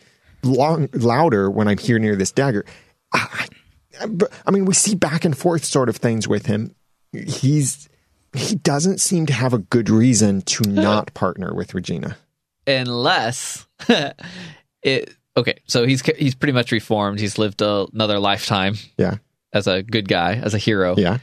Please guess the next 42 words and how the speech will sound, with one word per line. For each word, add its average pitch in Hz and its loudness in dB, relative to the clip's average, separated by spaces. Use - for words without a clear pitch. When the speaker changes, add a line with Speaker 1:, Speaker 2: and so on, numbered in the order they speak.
Speaker 2:
But 147 0
if 127 0
he's 143 0
one 135 2
of 120 -2
these 117 -2
cursed - -4
people, 117 0
poison 120 -2
heart 113 -2
people, 107 0
whatever, 113 2
if 120 0
it 117 2
has 127 0
something 127 0
to 120 2
do 117 2
with 113 0
who 117 2
he 107 0
loves, 117 0
maybe 117 -2
he's - -2
using 127 0
the 95 0
darkness 113 -2
to 135 -4
keep - -2
from 110 -2
loving 131 0
anyone 107 -2
so - -4
he 117 0
doesn't 107 -4
hurt - -4
them, 104 -2
especially 135 -2
now 104 2
that 104 0
he's 98 -2
awake. - -4